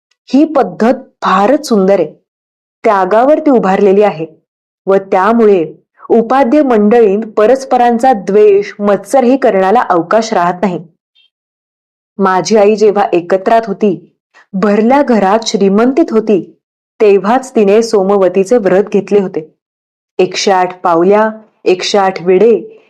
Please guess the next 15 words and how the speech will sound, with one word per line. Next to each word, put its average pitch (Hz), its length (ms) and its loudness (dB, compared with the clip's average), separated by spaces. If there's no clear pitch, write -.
एकशे 214 340 0
आठ 247 300 -2
पेढे 196 640 0
अशा 294 260 0
चांगल्या 254 520 0
सोमवती 220 560 0
तिने 220 260 2
त्यावेळेस 208 440 2
घातल्या 202 360 0
होत्या. 190 220 -4
परंतु 190 460 0
आता 180 280 0
गरिबी 196 320 2
आली 180 200 0
होती, - 460 -8